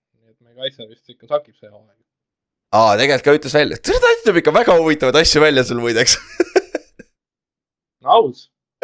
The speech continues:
Speaker 2: <laughs> Ja ega, ega ta väga ei peida oma sõnu küll, jah.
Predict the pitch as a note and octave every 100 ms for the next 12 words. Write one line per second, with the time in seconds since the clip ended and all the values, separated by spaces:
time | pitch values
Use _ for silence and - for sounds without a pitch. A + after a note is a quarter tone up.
0 | G#3 E3+ E3 E4+ F4 - D3 D3+ D3 C3
1 | B2+ A#2 B2 A#2 G#2+ G#2+ C3 B2+ F#2+ G2+
2 | A2 A2 B2+ A#2 G2 G#2